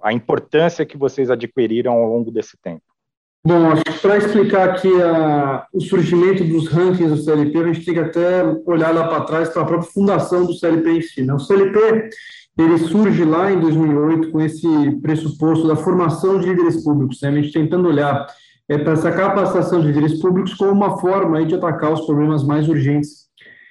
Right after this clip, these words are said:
Speaker 2: que a gente tinha no país. Mas após ali alguns anos, já especificamente em dois mil e onze, né, a gente constata que somente a formação não ia,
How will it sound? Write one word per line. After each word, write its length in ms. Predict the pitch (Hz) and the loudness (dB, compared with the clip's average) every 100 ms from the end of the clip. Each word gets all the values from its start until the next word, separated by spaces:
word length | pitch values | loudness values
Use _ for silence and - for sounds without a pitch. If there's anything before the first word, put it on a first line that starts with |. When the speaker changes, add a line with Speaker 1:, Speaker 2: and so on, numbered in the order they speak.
| _ - | _ -4
Speaker 2:
que 80 | |
a 20 | 165 | 0
gente 220 | 165 165 | 0 0
tinha 100 | 175 | 0
no 120 | 175 | 0
país. 360 | 170 139 127 131 | 0 0 0 0
Mas 240 | 175 208 | 0 0
após 460 | 240 233 240 247 202 | 0 0 0 2 2
ali 220 | 180 185 | 2 2
alguns 340 | 175 180 160 | 2 0 0
anos, 340 | 160 180 151 131 | 0 0 0 0
já 140 | 160 | -2
especificamente 640 | 160 175 165 165 160 165 | -2 -2 -4 -2 0 0
em 40 | 165 | 0
dois 160 | 156 160 | 0 0
mil 140 | 175 | 0
e 40 | |
onze, 320 | 147 165 143 131 | 2 2 0 -2
né, 100 | 147 | -2
a 40 | |
gente 200 | 160 - | -4 -4
constata 640 | 208 185 180 175 180 180 175 | -2 0 0 0 0 0 -2
que 180 | - 180 | -4 -6
somente 640 | - 220 196 226 269 240 | 0 2 4 4 2 2
a 100 | 220 | 0
formação 640 | 220 185 170 151 - 180 196 | 0 0 0 -2 -2 0 2
não 200 | 214 190 | 2 2
ia, 320 | 180 190 | 2 0